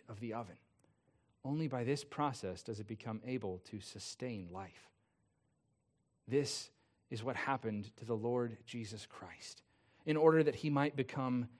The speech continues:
your bread. Christ was born into this world. He was bruised. He was cut down by sinful men. He passed through the fires of God's holy wrath as he took your place in judgment.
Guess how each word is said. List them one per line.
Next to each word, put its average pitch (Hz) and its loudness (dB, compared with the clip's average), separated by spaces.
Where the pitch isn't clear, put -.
your 123 -2
bread. - -10
Christ 160 4
was 135 4
born 139 6
into 123 -2
this 117 0
world. 113 2
He 180 2
was 165 6
bruised. 131 2
He 185 2
was 160 4
cut 196 4
down 143 6
by 117 2
sinful 143 0
men. 120 2
He 180 4
passed 170 0
through 165 4
the 131 6
fires 135 4
of 113 -2
God's 135 4
holy 156 4
wrath 123 4
as 135 0
he 135 2
took 165 2
your 156 8
place 147 0
in 120 -2
judgment. 117 -4